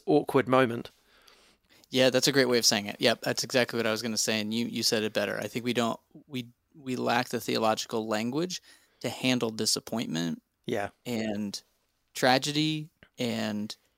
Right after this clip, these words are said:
Speaker 2: things not working out. And so we only have one script, and it's a script that doesn't fit those circumstances.
Speaker 1: Yeah. Yes. So you're, you're shifting faith, you're, um,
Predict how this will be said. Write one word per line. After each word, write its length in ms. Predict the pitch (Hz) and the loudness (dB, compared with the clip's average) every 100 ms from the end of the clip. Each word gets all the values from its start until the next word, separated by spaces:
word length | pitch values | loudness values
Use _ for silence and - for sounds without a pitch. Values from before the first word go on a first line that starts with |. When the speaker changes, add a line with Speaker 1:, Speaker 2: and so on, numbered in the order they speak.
| _ _ _ _ | _ _ _ _
Speaker 2:
things 260 | 139 123 110 | -2 -2 -2
not 300 | 113 113 151 | 0 -2 0
working 360 | 139 - 143 | -4 -2 -2
out. 280 | 135 139 143 _ _ _ - | 0 -2 -4 _ _ _ -6
And 200 | 131 117 | -2 0
so 480 | 127 117 117 117 - - | 2 2 0 -2 -8 -4
we 200 | 131 131 | 2 4
only 160 | 151 | 6
have 160 | 139 127 | 4 6
one 180 | 139 123 | 4 6
script, 460 | - 151 123 - | 4 4 2 0
and 120 | 120 | -4
it's 160 | 117 - | -2 0
a 40 | |
script 300 | 113 - 127 | 0 2 0
that 100 | 123 | 0
doesn't 260 | 117 120 110 | 0 0 -2
fit 380 | - - 131 - | -4 0 0 0
those 320 | 117 107 - - _ | -2 0 -2 -4 _
circumstances. 880 | - 143 131 - 120 - - - - | -2 -2 0 -2 -2 -8 -4 -4 -4
Speaker 1:
Yeah. 300 | 110 104 101 - _ _ _ _ _ _ _ | -4 -4 -6 -12 _ _ _ _ _ _ _
Yes. 340 | 143 120 113 - - | -6 -6 -6 -10 -4
So 200 | - 190 | 12 12
you're, 480 | 175 180 185 180 180 | 12 10 8 8 4
you're 200 | 175 156 | 2 4
shifting 440 | 160 139 139 131 | 2 0 0 -2
faith, 380 | - 135 131 - | 2 2 2 0
you're, 340 | 127 123 123 127 | -2 0 2 0
um, 300 | 117 113 | -2 -4